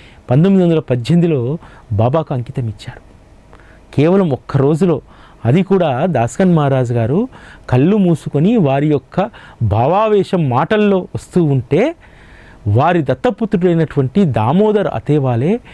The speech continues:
మహేశ్వర క్షేత్రంలో కూర్చొని ఈ యొక్క స్తవన మంజరిని రాయడం జరిగింది. ఇది అత్యంత మధురం.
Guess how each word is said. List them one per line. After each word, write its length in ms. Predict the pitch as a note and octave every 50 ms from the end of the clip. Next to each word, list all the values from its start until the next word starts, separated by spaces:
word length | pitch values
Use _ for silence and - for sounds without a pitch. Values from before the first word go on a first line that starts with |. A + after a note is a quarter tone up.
| - - - - - A2+
మహేశ్వర 600 | A2+ G2+ G#2 D3+ G3 A#3 - - - A3 G3+ F#3+
క్షేత్రంలో 680 | - - - E3+ D3+ - - D3+ D3+ D3 C#3 C#3+ C#3
కూర్చొని 520 | - - - C3 - - - C#3+ E3 G#3 - - - - - - - - -
ఈ 80 | A2+ A2
యొక్క 280 | C3 B2+ - - C#3 A#2 - - - - - -
స్తవన 440 | - - - - A2+ G#2 B2 E3+
మంజరిని 760 | F#3 F3+ E3+ D#3 C#3 C#3 C3+ B2+ C#3 C#3 C3 A2 G#2+ A#2 C#3 C#3 - - - - - -
రాయడం 480 | - F#2 F2+ G2 G#2+ B2+ C#3+ D#3 D3 C3
జరిగింది. 480 | - B2 A2+ A#2+ - B2 B2 - - - - - - - - - - - - -
ఇది 460 | B2+ C#3 E3 D#3+ B2+ A#2 B2+ D3 D3+ - - - - -
అత్యంత 520 | - - - - D3 C#3 E3 F#3+ F#3+ G3
మధురం. 360 | E3 C3 A#2+ A#2+ A2+ C3+ C3